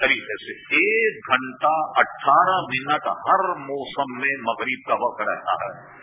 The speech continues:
تو اب آپ گھڑی دیکھ لیں کہ سورج اگر چھ بجے غروب ہو رہا تو ایک گھنٹے اٹھارہ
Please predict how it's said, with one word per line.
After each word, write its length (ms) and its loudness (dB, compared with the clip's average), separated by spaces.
تو 100 -4
اب 100 4
آپ 300 2
گھڑی 260 -2
دیکھ 240 0
لیں 180 -6
کہ 140 -4
سورج 420 -4
اگر 180 -2
چھ 180 2
بجے 300 -2
غروب 300 -6
ہو 120 0
رہا 400 -4
تو 80 -2
ایک 460 0
گھنٹے 360 -2
اٹھارہ 500 0